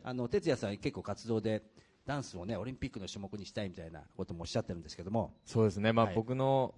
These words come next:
Speaker 2: 夢ですけどね。
Speaker 1: ええ。
Speaker 2: あの、まあ、二千二十年になるっていうのは、まあ、ほぼ不可能かもしれないんですけど、
Speaker 1: はい。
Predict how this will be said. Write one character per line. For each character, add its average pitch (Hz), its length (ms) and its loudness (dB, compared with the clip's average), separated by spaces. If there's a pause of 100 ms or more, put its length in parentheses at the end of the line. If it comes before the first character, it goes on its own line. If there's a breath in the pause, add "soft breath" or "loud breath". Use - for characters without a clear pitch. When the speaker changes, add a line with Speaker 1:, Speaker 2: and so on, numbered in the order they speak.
(120)
Speaker 2:
夢 117 320 4
で 139 140 6
す - 100 -4
け 92 140 -4
ど 87 120 -2
ね。 101 300 4
Speaker 1:
え - 20 -16
え。 - 40 -18 (160)
Speaker 2:
あ 90 160 0
の、 90 280 0
ま 104 120 4
あ、 - 20 4
二 101 140 0
千 160 200 2
二 127 120 2
十 120 180 2
年 117 220 0
に 95 120 -4
な 107 140 4
る 110 80 4
っ 104 60 0
て - 120 -2
い 95 40 2
う - 20 -2
の 90 80 -2
は、 90 100 -2 (220)
ま 104 200 4
あ、 90 40 -2 (340)
ほ 127 140 0
ぼ 107 100 6
不 98 120 0
可 135 120 6
能 120 220 4
か 135 220 -2
も 151 80 2
し 110 120 0
れ 104 60 2
な 104 160 2
い 104 60 2
ん 104 40 -2
で 98 60 0
す - 100 -8
け 90 120 -4
ど、 104 240 6
Speaker 1:
は 85 80 4
い。 - 20 -16